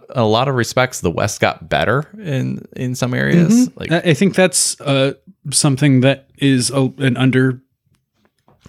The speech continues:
Speaker 2: researched part in all of this is, yeah, the
Speaker 1: Like, even Anaheim's kind of fun.
Speaker 2: Anaheim, I mean, they're worth talking about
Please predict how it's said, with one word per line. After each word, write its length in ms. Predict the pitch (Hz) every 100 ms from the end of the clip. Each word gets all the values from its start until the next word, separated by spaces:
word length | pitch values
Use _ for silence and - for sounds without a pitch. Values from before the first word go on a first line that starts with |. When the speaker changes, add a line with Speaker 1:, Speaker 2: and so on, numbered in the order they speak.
| _ - - - - _ _ _
Speaker 2:
researched 840 | 127 117 147 143 - 135 123 -
part 280 | - 135 131
in 80 | 117
all 200 | 101 82
of 140 | 95
this 300 | 98 - -
is, 260 | 120 107 -
yeah, 360 | 117 117 - 107
the 220 | 110 117
Speaker 1:
Like, 100 | 104
even 220 | 185 190
Anaheim's 560 | 123 190 131 - 71 -
kind 320 | - 82 92
of 80 | 85
fun. 480 | - 85 90 78 104 - _ _ _ _ _ _ _ _ -
Speaker 2:
Anaheim, 480 | 165 240 247 247 202
I 60 | 165
mean, 240 | 185 165
they're 260 | 123 151 247
worth 260 | 240 202
talking 340 | - 165 165 175
about 420 | 165 170 170